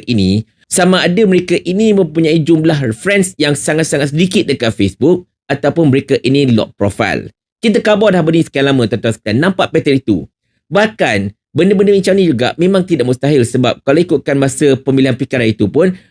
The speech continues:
mereka kata ada bot-bot yang daripada Vietnam digunakan untuk meramaikan komen sokong Perdana Menteri dan sebagainya. Dan yang mendedahkan perkara ini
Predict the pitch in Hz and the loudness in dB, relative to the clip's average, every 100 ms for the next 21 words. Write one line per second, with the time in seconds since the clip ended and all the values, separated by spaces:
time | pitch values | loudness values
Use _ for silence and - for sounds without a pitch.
0 | _ 147 185 202 180 180 220 - 180 185 | _ -2 0 0 -2 0 -2 0 0 2
1 | 147 165 147 156 - 151 143 143 131 147 | 2 -2 -2 -4 -2 0 0 2 2 0
2 | - 196 165 147 156 143 - 110 131 _ | 0 0 2 2 2 0 -2 -2 -2 _
3 | _ 170 170 180 - 156 170 175 170 - | _ -2 0 -2 0 0 2 0 0 -2
4 | 160 - 156 156 160 - 147 - 147 147 | -4 -2 -2 0 0 0 -2 -2 -2 0
5 | 147 139 151 151 139 160 214 214 110 - | 0 2 0 0 0 0 2 0 0 -6
6 | _ 127 185 196 180 165 160 214 214 208 | _ 0 2 2 2 0 0 0 0 -2
7 | 185 170 175 - 110 107 107 | 0 0 0 0 0 0 -2